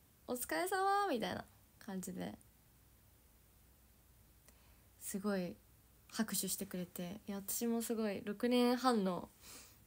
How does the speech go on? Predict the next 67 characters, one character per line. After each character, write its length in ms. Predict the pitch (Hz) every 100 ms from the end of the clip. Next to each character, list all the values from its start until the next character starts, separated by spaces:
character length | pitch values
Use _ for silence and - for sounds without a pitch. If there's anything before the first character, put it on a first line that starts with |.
| - - - - -
お 60 | -
話 260 | 190 202 196
し 20 |
会 160 | 202
が 80 | 196
終 20 |
わ 60 | 202
っ 40 |
た 140 | 202 214
か 80 | 208
ら、 160 | 220 -
「終 40 |
わ 80 | -
っ 40 | -
た」 160 | - 359
っ 40 | 370
て 100 | 233
思 60 |
っ 20 |
て 80 | 214
も、 60 | 190
私 260 | 185 -
も 60 | 208
ね、 120 | 208
イ 120 | -
ヤ 100 | 254
ホ 140 | 233 196
ン、 60 |
自 140 | 185 202
分 160 | 240
の 60 | 254
イ 60 | 262
ヤ 120 | 254
ホ 80 | 196
ン 40 |
が 100 | 185
あ 60 | 226
る 80 |
ん 60 | 208
で 60 | 185
す 80 |
け 120 | - 175
ど、 280 | 170 170 - - - - - - - -
な 80 | 185
ん 20 |
か 60 | -
個 160 | - 226
人、 260 | 233 254 226 -
個 140 | 247
別 240 | 240 247
で 100 | 247
ね、 220 | 254 262 -
イ 100 | 226
ヤ 120 | 254
ホ 80 | 226
ン 40 |
が 60 | 196
用 120 | 214
意 60 | 220
さ 100 | 196
れ 80 |
て 100 | 196
る 60 | 226
ん 20 |
で 80 | 202
す 120 | 196
よ。 80 | -